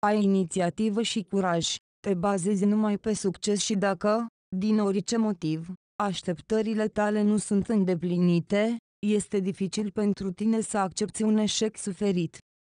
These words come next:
Înfrângerea pentru tine este cel mai mare rău care se poate întâmpla. Ești capabilă să-i convingi pe ceilalți de corectitudinea ta și,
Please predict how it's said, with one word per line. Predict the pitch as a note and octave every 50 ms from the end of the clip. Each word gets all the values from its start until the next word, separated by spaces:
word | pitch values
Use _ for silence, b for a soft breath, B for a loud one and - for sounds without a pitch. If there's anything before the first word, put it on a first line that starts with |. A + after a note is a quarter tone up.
| - G#3+
Înfrângerea | G#3+ G3+ - G#3+ A3+ A#3+ B3 B3+ G#3 C4 B3+ A#3 A3
pentru | - - G#3 G#3 G3+ F3+ F#3 F3+
tine | E3 - A3+ A3 G#3+
este | G3+ G3+ - - - A#3
cel | - - G3+ F#3 F3+ F#3
mai | G3 G3
mare | F#3+ G3+ G#3 G#3+ G#3 F#3+ G3 G3
rău | G3+ G#3+
care | G#3+ - A#3+ A#3+ B3+ C4+ C4+
se | - - A#3+
poate | G3 - G#3 G#3+ G#3 - A3+
întâmpla. | A3 G#3 - A3 G#3+ G#3 - G#3 G3 F3 D#3+ D#3+ D#3 - _ _ _ _ F#3
Ești | G#3+ A3 F#3 - -
capabilă | - G#3+ G#3 - - A3+ A#3+ A3 G#3 A3+ A3 A3
să-i | G3+ - G3 F#3 E3+
convingi | - - G3 F#3 F#3 D#3+ G3 G#3 G#3+ G3 F#3 G3
pe | - A3 G#3+
ceilalți | - - G3+ F#3+ F3+ E3+ F3 E3+ E3+ - - G3+
de | F3+ F#3+ F#3
corectitudinea | F#3 - G#3+ G#3 G#3 G3+ - - G#3 F#3+ - G#3 G3 F#3 G3+ G3+ A3 A3 G#3+
ta | - B3+ B3+ B3
și, | A#3+ - - F#3+ F#3+ G#3 A#3 A#3+